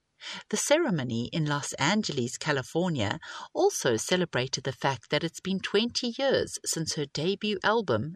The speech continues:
Let Go, was released. The singer is best known for her hits Complicated, Skater Boy,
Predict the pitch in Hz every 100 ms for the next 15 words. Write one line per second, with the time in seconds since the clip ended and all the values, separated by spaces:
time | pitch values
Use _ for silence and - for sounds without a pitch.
0 | - 127 139 - 165 180 123 - 131 -
1 | 127 143 165 95 - - - - _ _
2 | _ - - - - 139 - 370 320 147
3 | 139 - 175 - - 131 139 - 135 135
4 | 131 147 190 - - - 139 165 - -
5 | 185 180 180 220 226 - - - - -
6 | 285 - 165 127 113 135